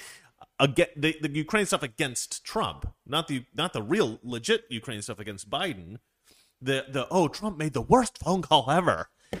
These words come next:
and said, "Could you, could you look into this Biden situation?" Which Biden is actually guilty of corruption related to Ukraine.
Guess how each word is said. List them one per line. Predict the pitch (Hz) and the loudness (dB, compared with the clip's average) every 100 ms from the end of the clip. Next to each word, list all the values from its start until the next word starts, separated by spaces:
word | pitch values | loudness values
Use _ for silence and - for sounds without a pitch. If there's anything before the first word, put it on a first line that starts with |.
| - - | -8 0
and | 156 | 0
said, | 165 156 | 4 2
"Could | - 202 | 4 4
you, | 233 160 - | 4 2 -2
could | 202 | 2
you | 202 | 4
look | 160 180 | 4 4
into | 185 170 | 2 2
this | 139 | -2
Biden | - 135 156 139 | 0 2 2 2
situation?" | 117 117 - 104 95 95 | -2 -4 0 0 0 -2
Which | 113 214 - - _ _ _ - | 0 0 0 -20 _ _ _ 6
Biden | 277 330 294 | 6 8 4
is | 262 | 6
actually | 269 269 - 269 | 6 6 4 2
guilty | 151 180 254 269 202 | 6 6 6 4 4
of | - 190 185 160 _ _ _ - | 6 6 6 0 _ _ _ 4
corruption | 220 254 302 - 101 101 156 - _ _ _ _ _ _ _ _ _ _ _ - | 6 6 4 0 -6 -6 -10 -12 _ _ _ _ _ _ _ _ _ _ _ -4
related | 139 160 185 240 214 | 0 4 4 4 -2
to | 202 | -2
Ukraine. | 175 170 - 196 165 98 107 196 | 0 0 0 2 2 0 -4 -8